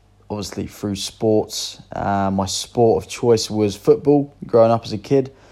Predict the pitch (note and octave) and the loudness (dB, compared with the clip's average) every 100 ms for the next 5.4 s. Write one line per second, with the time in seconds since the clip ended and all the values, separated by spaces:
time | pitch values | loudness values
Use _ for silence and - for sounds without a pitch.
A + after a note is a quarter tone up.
0 | - - _ - A#2+ A2+ B2 A#2+ A#2+ C3+ | -20 -20 _ 0 0 0 -4 -4 -2 0
1 | D3 C3+ B2+ A#2+ A#2+ A2 G2 F#2 - - | 2 4 2 2 0 0 -2 -6 -8 -6
2 | G2+ F#2+ G#2 G2 G2 - - - G2 F2+ | -6 -2 0 0 -4 -14 -10 -2 -2 -2
3 | - - - _ B2+ D3 F3 F3 - _ | -6 -10 -20 _ 0 2 -2 -6 -12 _
4 | _ _ _ _ _ - - _ G#2 G#2 | _ _ _ _ _ -20 -20 _ -6 -2
5 | G#2 G#2 G#2 - | 0 -2 -4 -10